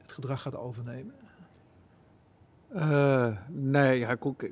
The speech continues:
Speaker 1: Is het een brengproduct eigenlijk,
Speaker 2: Nou, voor ons is
Speaker 1: duurzaamheid?
Speaker 2: natuurlijk, we zijn
Speaker 1: Ja.
Speaker 2: natuurlijk wel een,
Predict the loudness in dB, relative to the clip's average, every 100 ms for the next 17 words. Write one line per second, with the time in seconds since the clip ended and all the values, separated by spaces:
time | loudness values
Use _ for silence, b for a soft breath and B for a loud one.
0 | -10 -8 -2 0 2 2 0 -2 -4 -8
1 | -10 -12 -10 -4 2 4 4 2 2 2
2 | 0 -2 -2 0 2 2 2 0 0 0
3 | -2 -4 -4